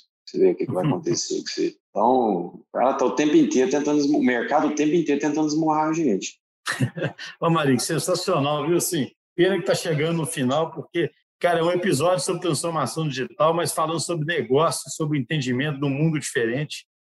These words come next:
Speaker 2: Acho que você, com o seu pragmatismo, deu muito exemplo bacana.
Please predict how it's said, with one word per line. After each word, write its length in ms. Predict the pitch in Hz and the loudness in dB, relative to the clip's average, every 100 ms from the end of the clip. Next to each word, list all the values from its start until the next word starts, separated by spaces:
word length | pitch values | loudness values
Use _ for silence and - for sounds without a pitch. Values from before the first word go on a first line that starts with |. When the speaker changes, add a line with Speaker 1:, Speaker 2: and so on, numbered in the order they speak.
| - | -2
Speaker 2:
Acho 200 | 131 - | 0 2
que 60 | |
você, 280 | 156 107 160 | 2 2 -2
com 120 | - | -2
o 20 | 143 | -4
seu 260 | - 147 | 0 -2
pragmatismo, 840 | - 147 135 131 104 - 139 135 127 | 0 -4 -2 -4 -6 -6 -6 -4 -2
deu 160 | 143 | 0
muito 420 | 143 147 160 170 143 | 2 4 4 4 0
exemplo 340 | 104 127 123 | -2 -4 -4
bacana. 540 | 113 - - 135 143 | -4 -4 -4 -2 -2